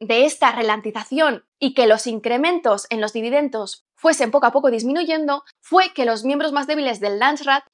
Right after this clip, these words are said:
empezaron a sufrir al ir disminuyendo poco a poco la cantidad de los incrementos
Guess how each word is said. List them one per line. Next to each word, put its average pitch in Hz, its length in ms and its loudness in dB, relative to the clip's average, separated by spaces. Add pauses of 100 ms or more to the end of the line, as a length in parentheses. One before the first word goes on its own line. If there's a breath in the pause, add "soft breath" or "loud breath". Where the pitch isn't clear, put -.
empezaron 285 540 2
a 285 40 -2
sufrir 277 380 -4 (140)
al 240 180 4
ir 302 200 0
disminuyendo 254 600 0
poco 240 160 2
a 240 60 4
poco 247 340 2
la 269 220 0
cantidad 254 420 -2
de 262 120 -2
los 254 160 -6
incrementos 214 580 -6